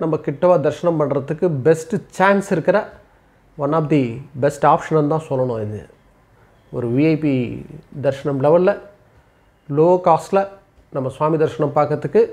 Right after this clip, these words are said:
இந்த லக்கி டிப்பில் மஸ்ட்டாக பார்ட்டிசிபேட் பண்ணுங்க. செப்டம்பர் மாசத்துக்கு சம்பந்தப்பட்டது இந்த ஜூன் பதினெட்டாம் தேதி காலையில பத்து மணிலேருந்து ஜூன் இருபதாம் தேதி காலையில பத்து மணி வரைக்கும் ரிஜிஸ்ட்ரேஷனுக்கு அவைலபிள் இருக்கும். ரிஜிஸ்ட்ரேஷன் பண்ணிக்கோங்க.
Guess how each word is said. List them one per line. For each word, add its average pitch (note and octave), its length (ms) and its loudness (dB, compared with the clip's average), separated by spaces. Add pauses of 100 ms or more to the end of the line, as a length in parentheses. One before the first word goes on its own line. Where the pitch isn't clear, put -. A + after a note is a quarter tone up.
(160)
இந்த C#3 180 -2
லக்கி C#3+ 260 -4
டிப்பில் D#3+ 260 0 (600)
மஸ்ட்டாக F#3+ 500 2 (140)
பார்ட்டிசிபேட் E3+ 580 0
பண்ணுங்க. F#3+ 320 2 (380)
செப்டம்பர் F3+ 460 0
மாசத்துக்கு D#3 420 0
சம்பந்தப்பட்டது E3 640 0 (640)
இந்த C3+ 140 0 (100)
ஜூன் G3 180 8 (120)
பதினெட்டாம் F3 480 2
தேதி C#3 160 0 (100)
காலையில E3 340 2
பத்து E3+ 240 0
மணிலேருந்து D#3+ 460 0 (1500)
ஜூன் F3 200 6 (200)
இருபதாம் F#3 380 4
தேதி C3+ 160 0 (100)
காலையில D#3+ 340 0
பத்து D#3+ 240 -2
மணி D#3 140 4
வரைக்கும் D3 340 -4 (240)
ரிஜிஸ்ட்ரேஷனுக்கு D3+ 680 -2
அவைலபிள் D#3+ 360 4
இருக்கும். F#3 260 2 (260)
ரிஜிஸ்ட்ரேஷன் E3 520 0
பண்ணிக்கோங்க. G3 420 2